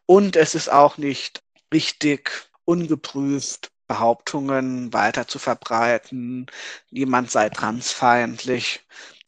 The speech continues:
und dem Publikum nicht zu erklären, warum das so ist. Und möglicherweise ist das dann auch eben so, dass man tatsächlich auch Aktivisten, Aktivistinnen bestimmte Grenzen setzen muss. Also eben im Sinne von, ja, hm, wenn nun mal jeder einfach zum Standesamt rennen kann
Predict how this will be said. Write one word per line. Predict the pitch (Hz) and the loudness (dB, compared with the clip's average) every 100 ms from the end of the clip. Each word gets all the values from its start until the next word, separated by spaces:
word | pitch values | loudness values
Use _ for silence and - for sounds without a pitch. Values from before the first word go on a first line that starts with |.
| _ | _
und | 135 | -6
dem | 131 | -4
Publikum | - 131 135 - 151 | -4 -6 -6 -2 -2
nicht | 143 - | 0 4
zu | 127 | 4
erklären, | 120 127 131 131 | 4 4 4 4
warum | 120 113 156 | 0 -2 2
das | 151 135 - | 2 2 0
so | 139 | -2
ist. | 90 135 - - _ | 0 0 -2 -10 _
Und | 175 165 | -4 4
möglicherweise | 165 - 175 139 131 143 143 | 4 4 4 6 6 6 2
ist | 143 - | -2 -2
das | 143 | -4
dann | - 127 | -4 -4
auch | 107 | -4
eben | 107 123 | -6 -8
so, | 117 | -10
dass | 117 - | -14 -8
man | 123 113 113 _ | -6 -6 -10 _
tatsächlich | - 123 - 117 151 107 | -8 -4 -4 -4 -4 -8
auch | - | -8
Aktivisten, | - - - 139 - - 139 | -12 -14 -4 -2 -2 -2 -2
Aktivistinnen | - 160 190 - - 170 147 | -2 2 2 2 0 -2 -2
bestimmte | - 127 127 | -4 -6 -6
Grenzen | - 170 151 135 117 | -4 0 0 -2 -8
setzen | 113 104 - - 98 | -8 -6 -6 -8 -10
muss. | 101 85 - - _ | -12 -12 -14 -18 _
Also | 110 107 113 | -2 0 0
eben | 123 151 151 143 | 0 2 0 2
im | 151 135 | 2 2
Sinne | 139 151 151 | 0 0 0
von, | - 151 139 | 0 2 0
ja, | 120 113 117 147 156 | 0 4 6 6 4
hm, | - 165 208 - - - - | -4 -4 -4 -6 -12 -14 -6
wenn | - 147 | -4 -2
nun | 160 175 | -2 2
mal | 156 143 | 4 4
jeder | 127 - 143 165 180 131 135 - | 2 -4 -6 -4 2 4 4 0
einfach | 135 143 135 - | -4 -4 -6 -8
zum | 139 | -6
Standesamt | - 151 156 - 127 127 - - | 0 0 0 -6 -8 -8 -12 -4
rennen | 139 127 117 - | -2 -2 -4 -12
kann | - 170 156 156 214 | -4 0 0 -2 -6